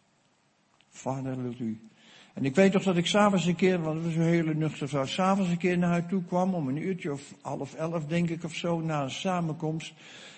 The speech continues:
En ik zei: "Tante Corrie, ik heb een probleem, ik wil u een vraag stellen." En toen zei ze: "Morgenochtend ben je de eerste, jongen." En ik weet van haar dat ze soms aan het eind van de dag zo moe was,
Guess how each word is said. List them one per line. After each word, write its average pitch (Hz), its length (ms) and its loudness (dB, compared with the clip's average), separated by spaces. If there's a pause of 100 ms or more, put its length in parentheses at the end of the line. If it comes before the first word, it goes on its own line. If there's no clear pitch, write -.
(160)
En 147 120 0
ik 147 100 -2
zei: 147 180 2
"Tante 143 280 -4
Corrie, 175 320 2
ik 151 120 -2
heb 147 140 0
een 143 80 -2
probleem, 135 520 0
ik 117 100 -6
wil 131 140 0
u 123 140 0
een 117 80 0
vraag 135 380 -2
stellen." 98 360 -8
En 107 80 -6
toen 117 140 -8
zei 120 220 -2
ze: 113 140 -4
"Morgenochtend 185 580 4
ben 185 120 4
je 175 80 6
de 165 80 2
eerste, 117 360 2
jongen." 127 380 4 (4000)
En 127 160 -2
ik 139 80 2
weet 202 260 10
van 175 180 6
haar 175 280 6
dat 170 140 4
ze 170 140 0
soms 160 400 2
aan 147 100 2
het 139 140 -4
eind 190 300 4
van 180 140 0
de 160 140 -2
dag 139 260 -2
zo 180 500 4
moe 208 320 6
was, - 580 0